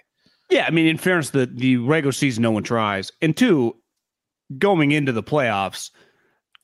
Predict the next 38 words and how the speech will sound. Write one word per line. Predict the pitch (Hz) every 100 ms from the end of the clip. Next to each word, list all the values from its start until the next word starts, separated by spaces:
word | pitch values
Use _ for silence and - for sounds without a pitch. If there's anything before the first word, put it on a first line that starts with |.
| _ -
Klay, | 190 208
Steph, | 156 180 151
and | 135
Draymond | 123 147 131 113
had | 101
played | 127 127
a | 110
combined, | 107 110 113 104
what | 104
was | 104
it, |
like, | 95 -
ten | 131 120
minutes, | 123 135 -
seven | - 120 127
minutes, | 131 135
eleven | 107 113 127 123
minutes? | 127 135 - -
Like, | 113
they, | 127 127 107 _ _ _
they | 147
hadn't | 127
played | 104 160
together | 120 107 101
all | 101
year | 95 95
long. | 95 90
Like, | 82 120 -
it's | 151
pretty | - 269
clear | - 196 156
if | 131
these | 151 151
guys | 143 135
had | 120
just | 135 123
been | 117
healthy, | 123 143 110 104 92